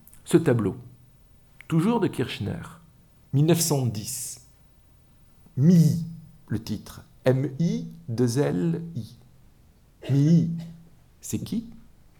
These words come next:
C'est une jeune femme originaire de Nouvelle-Guinée qui, euh, s'est trouvée à Berlin,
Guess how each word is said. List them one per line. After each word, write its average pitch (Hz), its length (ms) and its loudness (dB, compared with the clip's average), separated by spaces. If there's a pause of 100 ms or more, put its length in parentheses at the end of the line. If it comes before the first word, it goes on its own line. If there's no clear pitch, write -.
(420)
C'est 120 120 -2
une 147 140 4
jeune 117 220 4
femme 156 480 -2 (300)
originaire 127 680 2
de 107 100 -2
Nouvelle-Guinée 104 840 -2 (680)
qui, 202 500 6
euh, 104 300 0
s'est 120 220 0
trouvée 127 760 2
à 104 80 -2
Berlin, 113 540 -2